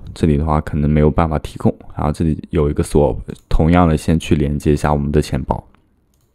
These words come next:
这里授权一下，授权完成之后的话，因为当，当前账户有零点二个，然后我们对应的选择到，它这里看一下有没有什么要求啊，有没有说一定要转换成为其他的代币？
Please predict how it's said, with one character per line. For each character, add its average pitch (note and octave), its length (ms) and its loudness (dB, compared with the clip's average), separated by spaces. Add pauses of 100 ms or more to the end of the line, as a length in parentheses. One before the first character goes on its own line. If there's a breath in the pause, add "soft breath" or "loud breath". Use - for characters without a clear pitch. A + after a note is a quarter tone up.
(460)
这 E2 100 2
里 D2+ 60 4
授 D#2+ 200 4
权 C#2+ 220 -2
一 - 20 -2
下， - 140 -6 (160)
授 - 160 0
权 D#2 160 0
完 D2+ 140 2
成 E2+ 120 0
之 - 160 0
后 E2+ 160 4
的 D#2+ 60 0
话， D2 220 0
因 F2 120 4
为 E2+ 120 6
当， F#2 320 2
当 G2+ 240 2
前 D#2+ 140 2
账 D2+ 200 2
户 D#2+ 100 4
有 D2 100 6
零 D2+ 180 0
点 C2 120 2
二 D2+ 200 2
个， - 160 -6
然 C#2+ 100 -2
后 D2+ 60 -2
我 D2+ 40 -2
们 D2 80 -4 (120)
对 F2+ 120 6
应 D#2+ 160 0
的 D2+ 80 2
选 D2 300 -2
择 C#2+ 280 -4
到， - 380 0 (840 soft breath)
它 B2 120 2
这 B2+ 120 2
里 F2+ 100 2
看 G2+ 220 0
一 E2+ 40 2
下 F2+ 80 4
有 D2+ 120 2
没 D#2 80 0
有 E2 40 2
什 E2+ 120 0
么 D#2 80 2
要 D#2+ 200 4
求 - 200 -4
啊， - 160 -14
有 E2+ 80 -2
没 F2+ 120 2
有 F2 140 0
说 F2+ 340 4
一 F2+ 120 2
定 G#2+ 160 2
要 F2+ 200 6
转 D#2 220 0
换 E2+ 160 2
成 E2 160 0
为 D#2 80 4
其 - 180 -6
他 D#2+ 160 0
的 D#2 80 0
代 D2+ 220 0
币？ - 180 -4